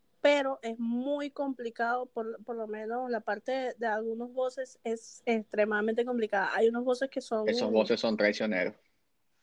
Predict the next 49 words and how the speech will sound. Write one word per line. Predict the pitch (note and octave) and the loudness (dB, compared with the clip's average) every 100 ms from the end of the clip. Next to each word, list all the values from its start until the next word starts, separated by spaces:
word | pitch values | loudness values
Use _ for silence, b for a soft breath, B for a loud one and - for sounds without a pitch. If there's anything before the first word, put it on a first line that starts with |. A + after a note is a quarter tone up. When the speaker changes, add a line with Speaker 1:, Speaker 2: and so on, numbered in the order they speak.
| _ _ | _ _
Speaker 1:
Sí, | - C4+ - | 2 2 6
hay | A#3 C4 | 6 6
unos | C#4 | 4
bosses | D4 D4+ | -2 -4
que | D4 | -8
son | B3+ A3+ | -4 -2
unos | C4 C#4+ | -2 -2
gemelos, | A3+ A#3 G#3+ G3 _ _ _ _ _ | -2 -2 -4 -6 _ _ _ _ _
que | G#3+ G#3 | -6 -2
Speaker 2:
Sí, | |
Speaker 1:
sale | G#3 A#3 | -2 0
uno | C4+ | -2
Speaker 2:
sí. | C4 | -2
Speaker 1:
primero | A#3 B3+ | -2 2
y | C#4 | 2
el | A#3+ | 0
otro | A#3 | -2
después, | C4 D4 D4+ | -2 4 4
y | |
después | C#4 A3+ A3+ | 4 0 -4
salen | A#3+ C4 | -2 -2
los | A#3 | -4
dos | A3 G#3+ | -6 -6
juntos. | A3+ G3 - _ _ _ _ _ _ _ _ _ _ _ _ - | -8 -10 -16 _ _ _ _ _ _ _ _ _ _ _ _ 0
Que | A#3+ A#3+ | 2 2
ellos | C#4 D4+ | 0 -2
Speaker 2:
Eso. | - - | -4 0
Speaker 1:
hacen, | C4+ D4 D#4+ E4 D4+ - | 0 0 -4 -6 -10 -2
te, | B3+ A#3+ _ | -2 -2 _
te | - C4 | -4 0
lanzan | E4 F4+ C4+ A#3+ A3+ A3+ | 0 -2 -4 -6 -8 -6
como | B3 A#3 A#3 | -8 -6 -4
una | A#3+ C#4 D#4 | -6 -4 -4
maldición, | D4 A#3+ A#3 - B3 G#3+ - | -4 -6 -10 -6 -6 -6 -10
no | B3 B3 B3+ C#4 | -6 -2 -2 -2
te | F4+ | 0
bajan | F4 E4 F4 F4 | 2 2 0 -6
el | D4+ | -6
M | B3+ A#3+ A#3+ | -8 -8 -6
L, | A3+ G#3+ | -6 -10
sino | - A#3+ A3+ | -12 -8 -8
que | - A3+ A3+ | -2 0 2
lanzan | A#3+ C#4 E4 F#4+ F4+ | 2 2 0 -2 -2
como | D4+ C4 | -4 -2
una | D#4 | -2
maldición | D#4 D#4 D4+ E4 D4+ B3+ | -2 -2 -6 -6 -8 -8
que | - A3 - | -2 -4 0
hace | B3 C4 D#4+ | -2 -2 -6
que | - D4 | -6 -8